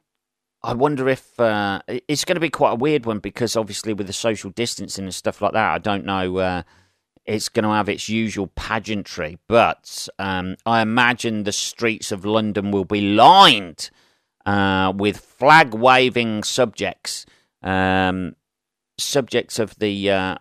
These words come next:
subjects of the Queen. Um, I don't know, it, it seems a bit weird because obviously Prince Philip's always been there.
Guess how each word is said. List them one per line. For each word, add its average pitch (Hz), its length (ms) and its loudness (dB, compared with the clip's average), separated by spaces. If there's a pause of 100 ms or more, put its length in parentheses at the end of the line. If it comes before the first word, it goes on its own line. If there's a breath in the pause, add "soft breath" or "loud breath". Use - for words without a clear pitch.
subjects - 640 -4
of 104 140 -8
the 101 80 -8
Queen. 101 440 -2 (1300)
Um, 104 480 -4 (1400)
I - 60 -12
don't 117 160 0
know, 107 320 0
it, 107 180 -8
it 117 100 -2
seems 120 280 -4
a 90 40 -8
bit 90 160 -4
weird 90 220 -2
because 85 320 -10
obviously 85 340 -10
Prince - 300 -12
Philip's 92 340 -8
always 90 300 -6
been 107 400 -4
there. 78 240 -8